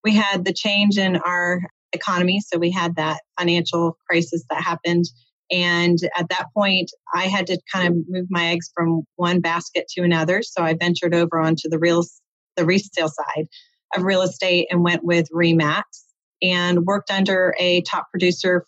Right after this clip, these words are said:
for about a year and learned that side. And at that point, then new construction started coming back.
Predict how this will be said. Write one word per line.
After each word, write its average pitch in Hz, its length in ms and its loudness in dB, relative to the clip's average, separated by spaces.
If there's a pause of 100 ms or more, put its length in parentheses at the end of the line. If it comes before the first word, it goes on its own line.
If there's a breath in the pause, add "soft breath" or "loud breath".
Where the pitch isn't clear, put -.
for 170 580 2
about 180 220 -2
a 190 80 2
year 185 380 2 (180)
and 170 520 2 (160)
learned 175 280 2
that 170 200 -4
side. 170 500 0 (520)
And 175 480 2 (300)
at 170 140 -4
that 185 160 -4 (120)
point, 185 220 0
then 175 160 4
new 175 120 4
construction 175 600 -2
started 160 360 -2
coming 165 320 2
back. 151 360 -2